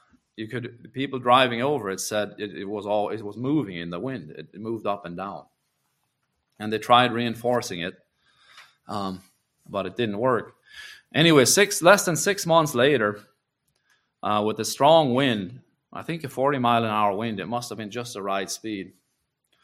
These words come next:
The bridge, the whole suspension bridge started going, it just started escalating, getting worse and worse, till it was, it seemed to be moving up and down. Um, there's a video out, there's videos out of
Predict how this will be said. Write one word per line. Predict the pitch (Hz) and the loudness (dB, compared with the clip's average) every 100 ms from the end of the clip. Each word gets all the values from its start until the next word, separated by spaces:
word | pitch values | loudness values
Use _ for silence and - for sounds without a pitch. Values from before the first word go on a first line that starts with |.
| _ _ _ - | _ _ _ -14
The | 85 | -6
bridge, | 135 160 123 | -2 -2 0
the | 98 98 | -2 -2
whole | 143 | -4
suspension | 131 113 - 123 120 110 | -6 -10 -8 -8 -8 -6
bridge | 113 - | -6 -6
started | - 101 101 90 - _ _ _ _ _ _ _ _ _ _ _ _ _ _ _ - | -6 -4 -4 -6 -12 _ _ _ _ _ _ _ _ _ _ _ _ _ _ _ -16
going, | - 107 104 - _ _ | -6 -4 -4 -10 _ _
it | 92 107 | -12 -8
just | 127 131 | -4 -4
started | - 117 117 104 | 2 4 4 4
escalating, | 127 - 107 101 87 80 95 | 2 2 -2 -2 -4 -6 -8
getting | 107 104 | -6 -6
worse | 101 110 110 | -4 -4 -4
and | 87 80 | -8 -8
worse, | 98 147 143 - _ _ | -6 -6 -8 -14 _ _
till | 120 | 6
it | - | 6
was, | 117 104 - _ _ _ | 6 -2 -10 _ _ _
it | 123 | -6
seemed | - 190 233 170 | 0 2 2 0
to | 151 | 2
be | 143 | 2
moving | 156 170 143 | 4 2 6
up | 151 143 | 4 4
and | 120 | 0
down. | 117 120 110 78 _ _ _ - _ _ _ - | 2 2 0 -6 _ _ _ -20 _ _ _ -6
Um, | 107 | -2
there's | 107 139 | -2 -2
a | 139 | -2
video | 151 151 98 | -2 -2 -2
out, | 82 82 - _ | -2 -4 -10 _
there's | 123 110 | -18 -6
videos | 131 139 113 | -2 -2 -2
out | 95 87 80 | -2 -2 -4
of | 87 | -10